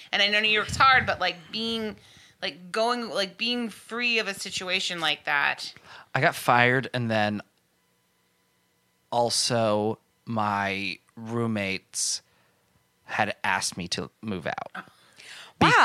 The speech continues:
Speaker 2: because one of them lied, and my other roo-, the, my other former roommate years later was like, "I'm so sorry that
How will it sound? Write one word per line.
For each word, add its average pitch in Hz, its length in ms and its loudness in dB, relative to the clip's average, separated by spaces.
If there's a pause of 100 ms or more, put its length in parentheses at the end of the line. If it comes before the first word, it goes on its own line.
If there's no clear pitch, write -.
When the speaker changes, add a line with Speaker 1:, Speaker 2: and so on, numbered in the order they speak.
(140)
Speaker 2:
because 110 680 4 (180)
one 123 300 4
of 117 140 2
them 104 360 2 (240)
lied, 101 760 2 (880)
and 110 300 -2 (340)
my 113 320 2
other 113 240 -2
roo-, 104 180 -4 (100)
the, 107 420 2
my 110 160 0
other 107 140 -2
former 104 300 0
roommate 98 460 0
years 104 260 0
later 95 240 -2
was 92 140 -8
like, 92 240 -8 (480)
"I'm 110 160 4
so 113 200 2
sorry 104 400 4
that 95 240 0